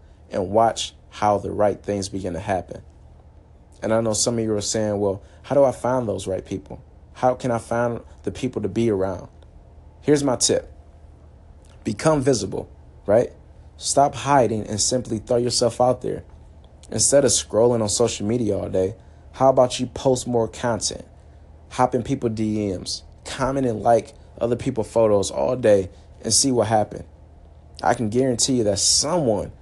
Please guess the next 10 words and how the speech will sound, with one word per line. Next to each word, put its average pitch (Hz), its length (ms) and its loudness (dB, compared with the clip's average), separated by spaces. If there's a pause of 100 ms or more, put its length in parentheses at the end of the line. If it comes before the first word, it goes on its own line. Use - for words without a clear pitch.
(180)
will 98 100 -6
reach 113 320 0
out 101 260 2 (340)
to 151 180 2
you 110 160 -2
who 110 120 -4
shared 117 300 2
a 107 40 -2
similar 143 460 0
interest - 640 -4